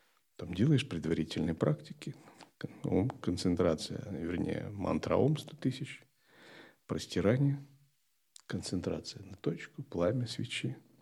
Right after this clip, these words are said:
Шесть месяцев. Медитация четырех бесконечных, четырех осознанностей,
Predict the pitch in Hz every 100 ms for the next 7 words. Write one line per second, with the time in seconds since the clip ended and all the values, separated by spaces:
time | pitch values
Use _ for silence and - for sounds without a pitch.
0 | _ _ - _ _ _ _ _ _ _
1 | _ - 110 113 - 101 - - 107 -
2 | - 85 92 98 - - 85 - - 85
3 | 85 80 - 101 120 147 147 151 143 -
4 | - - - - - - 139 143 143 127
5 | - -